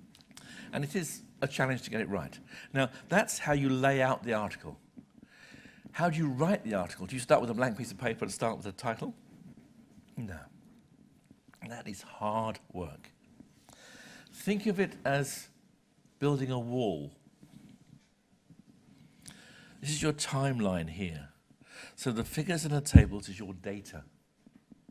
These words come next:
And then, based on that, it's your comfort zone, basically. You then describe the methods you used,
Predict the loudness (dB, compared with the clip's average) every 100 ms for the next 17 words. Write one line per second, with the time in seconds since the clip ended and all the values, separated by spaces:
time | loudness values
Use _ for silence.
0 | _ _ _ _ -20 -20 -20 -20 -10 -8
1 | 0 4 4 2 -4 -2 -2 -2 -2 -2
2 | 2 2 2 -2 -14 -20 _ _ -20 -20
3 | -20 -20 -20 -18 -16 -8 -6 -4 -6 -4
4 | -6 -6 -10 -12 -14 -14 -16 -20 -20 -20
5 | -18 -6 -2 0 0 -4 -12 _ -12 -10
6 | -2 0 0 -2 -4 -4 -6 -4 -2 -2
7 | -4 -10